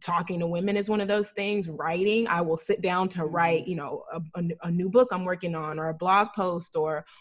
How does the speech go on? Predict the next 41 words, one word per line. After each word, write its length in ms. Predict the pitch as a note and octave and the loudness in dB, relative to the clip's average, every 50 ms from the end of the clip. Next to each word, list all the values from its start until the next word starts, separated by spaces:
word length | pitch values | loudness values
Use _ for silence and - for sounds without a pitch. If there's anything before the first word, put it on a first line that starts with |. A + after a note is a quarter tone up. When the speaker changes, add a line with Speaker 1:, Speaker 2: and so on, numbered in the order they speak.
| _ _ - | _ _ -4
Speaker 1:
whatever. 560 | F3 F#3 G3 G#3 A3+ - E3+ F3 E3+ E3+ E3 | 0 2 4 4 4 4 2 0 -2 0 -2
And 240 | - - F3+ E3+ D#3+ | -2 -4 -4 -6 -6
I'm 120 | - F#3 | -8 -8
like, 140 | F#3+ F#3+ F3 G3+ | -8 -8 -8 -6
"Wait, 340 | A3 A#3 A#3 F#3+ D3 - - - | -4 -2 -2 -2 -4 -6 -8 -6
an 120 | - F#3 F#3+ | -2 0 2
hour 200 | G3 A#3 C#4+ D4+ | 2 4 2 2
and 80 | C#4 | 2
a 40 | C4 B3 | 2 2
half 180 | A#3+ B3+ C#4+ C4+ | 2 2 2 2
has 120 | C#4 C4 - | 0 -4 0
gone 220 | - A3 A3 G3+ | 2 2 2 2
by? 200 | F3 F#3 F#3+ A#3+ | 2 2 2 2
Really? 360 | C#4+ A3 A3+ C#4 D#4 F#4 F#4 F#4+ | 2 2 2 2 2 2 2 2
That 280 | B3+ G3+ A3+ C4 C4+ - | 4 4 4 4 4 2
fast?" 440 | B3+ A#3+ C4 C#4+ D#4 F#4+ G#4+ G#4 - - | 2 4 4 4 4 2 0 0 -2 -4
You 120 | A#3 G3+ | -4 -2
know? 160 | F3 D#3+ D#3+ | -2 -2 -4
So 120 | F3+ - F#3+ | -4 -2 0
what 200 | F3+ F#3+ A3+ C4+ | 2 2 4 2
are 60 | D4+ | 2
some 220 | - - A#3 A3 G#3 | 0 0 -2 0 0
of 180 | G3 F#3 E3 D#3+ - | 0 -2 -4 -8 -8
the 340 | F3 E3 F#3 F3+ F3 E3+ E3 - - - - - _ _ | -6 -4 -2 0 0 0 -2 -4 -8 -16 -20 -20 _ _
things 340 | - G3+ G3+ G3+ G3 F#3+ E3+ | 0 2 4 4 2 2 0
that 300 | F3 F3 D#3 D3 - - - _ - - - - _ _ _ _ _ - | 0 0 0 0 -2 -4 -8 _ -20 -20 -20 -20 _ _ _ _ _ 2
tend 220 | - B3+ A#3+ A#3 | 4 6 6 6
to 80 | A#3 G#3 | 4 2
take 280 | - - A3 G3+ G3+ | 0 0 -2 0 0
up 140 | - F#3+ - | 0 -2 -2
your 140 | F#3 F3 E3+ | -2 -2 -2
time 640 | E3+ - - E3+ D#3+ D#3+ F3 F#3+ G#3+ A#3+ C4+ C#4+ C4 | -2 -2 -2 0 2 2 2 2 2 0 0 -2 -2
a 80 | - F#3+ | -2 -2
lot 440 | F3 D#3+ D3+ D#3 E3+ G3 A#3+ - - | 0 2 2 4 4 4 4 4 2
that 160 | G3 F3 - | 0 -2 0
you 260 | F#3+ F#3+ F#3 F3+ E3 - - | 0 -4 -4 -4 -4 -4 -2
are 120 | F3 E3+ | -2 -2
surprised 600 | E3+ - E3 - - F3+ E3+ F3 G3+ B3 A#3+ - | -2 -4 -8 -6 0 2 4 4 4 2 0 0
by? 300 | - C#4 C#4+ C#4+ C#4 B3+ - | 0 2 2 4 4 2 2
And 160 | G3 G3+ G3 | 2 0 0
then 340 | F#3+ F#3 F#3 F3+ F3+ F#3 | 0 0 -2 -2 -4 -6